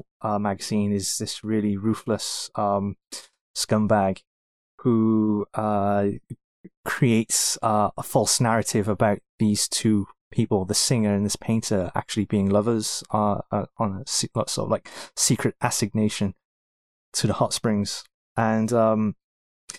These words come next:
so you've got this media battle going on where, uh, Toshiro Mifune's character is sort of, like, trying to clear his name. And, um, he hires a lawyer, uh,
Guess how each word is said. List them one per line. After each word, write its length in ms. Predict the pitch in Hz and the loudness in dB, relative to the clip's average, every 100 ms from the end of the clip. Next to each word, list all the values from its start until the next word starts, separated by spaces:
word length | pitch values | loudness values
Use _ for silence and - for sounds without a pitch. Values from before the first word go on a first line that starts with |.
| - | -10
so 160 | - 117 | 0 0
you've 120 | 110 | 2
got 160 | 131 | 0
this 200 | - 113 | 0 -2
media 340 | 120 127 117 113 | 2 2 4 2
battle 360 | 113 104 - 98 | 2 0 -2 -2
going 260 | 110 104 | 2 2
on 240 | 104 101 95 _ | 4 2 -2 _
where, 480 | - 104 104 104 104 | -8 -2 0 2 2
uh, 220 | 104 101 | 2 2
Toshiro 440 | - 110 - 110 104 | 0 -2 0 0 -2
Mifune's 360 | - 113 101 | 0 0 0
character 440 | - - 98 - 98 | -2 -4 -4 -2 -4
is 80 | |
sort 240 | - - 90 | -2 -2 -2
of, 40 | |
like, 160 | 92 - | -6 -4
trying 320 | - 117 104 | 0 0 0
to 340 | - 101 95 - - | -2 0 0 -2 -10
clear 300 | - 131 110 | -4 2 2
his 300 | 98 98 92 | 2 -2 -4
name. 340 | - 101 98 98 _ _ _ - _ _ _ _ _ _ - | -4 -2 -2 -4 _ _ _ -20 _ _ _ _ _ _ -4
And, 480 | 110 104 101 104 107 | 0 0 0 0 2
um, 520 | 104 104 104 104 98 - | 2 4 2 0 -2 -4
he 160 | - | -4
hires 540 | 110 - 135 139 131 - - | 0 2 4 4 2 -2 -2
a 40 | |
lawyer, 400 | 110 104 131 190 - _ _ _ _ _ _ _ _ - - | -2 2 2 2 -2 _ _ _ _ _ _ _ _ -20 -10
uh, 520 | - 120 117 113 107 | -2 0 2 2 0